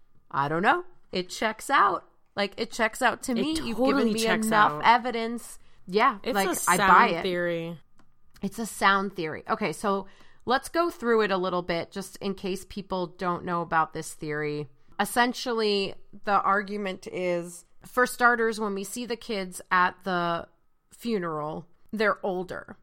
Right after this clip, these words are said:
Speaker 1: but they're not old enough that it would be any later than two thousand six, right? So they're saying, like,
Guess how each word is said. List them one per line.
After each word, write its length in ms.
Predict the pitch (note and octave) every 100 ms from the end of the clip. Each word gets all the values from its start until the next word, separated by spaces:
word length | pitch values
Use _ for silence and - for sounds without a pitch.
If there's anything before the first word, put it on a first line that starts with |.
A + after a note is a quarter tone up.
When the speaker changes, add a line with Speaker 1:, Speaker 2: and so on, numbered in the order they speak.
| - _ -
Speaker 1:
but 220 | G3 G3
they're 200 | A3 A3
not 320 | A3 G3+ G#3 -
old 320 | - G3+ F#3+ F#3
enough 640 | F#3 E3+ E3+ F3 - - - - - - - _ _ _ -
that 240 | F3+ - - _
it 160 | G#3
would 220 | F3+ E3+ -
be 380 | F#3 F3+ F3 -
any 300 | F#3 F3+ F3
later 580 | D#3+ E3 E3 E3 D#3+ D#3+
than 580 | E3 D#3 D#3 D3+ D3+ C#3+ - _ _ _ -
two 180 | - G3
thousand 440 | F#3 E3 E3 D3+
six, 640 | - D#3 - - - - - _ -
right? 340 | D#3+ D#3 - -
So 140 | G#3
they're 160 | F#3+ G3
saying, 400 | - F#3+ F#3 F3+
like, 360 | E3 E3 -